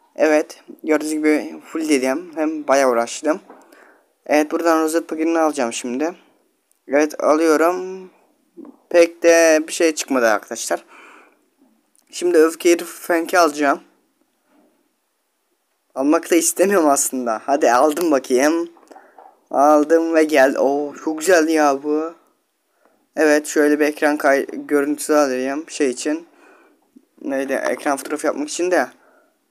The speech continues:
Abi, bir saat alamadım. Hah, tamam.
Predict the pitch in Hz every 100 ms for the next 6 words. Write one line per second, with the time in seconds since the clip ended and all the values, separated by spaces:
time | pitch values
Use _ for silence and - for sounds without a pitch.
0 | _ _ _ - 123 139 _ - 147 -
1 | 156 151 - 143 156 160 143 156 170 -
2 | 131 - _ - 135